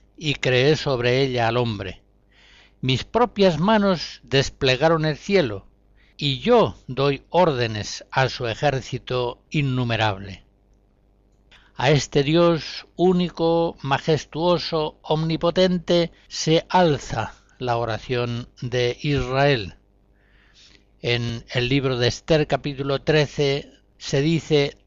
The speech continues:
"Tú, que has hecho el cielo y la tierra y todas las maravillas que hay bajo el cielo,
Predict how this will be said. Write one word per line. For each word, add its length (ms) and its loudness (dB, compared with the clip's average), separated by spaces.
"Tú, 320 2
que 120 0
has 160 0
hecho 260 4
el 100 2
cielo 400 4
y 80 2
la 140 2
tierra 420 2
y 80 -2
todas 340 2
las 220 0
maravillas 720 0
que 140 -2
hay 140 2
bajo 320 -4
el 80 -6
cielo, 580 -2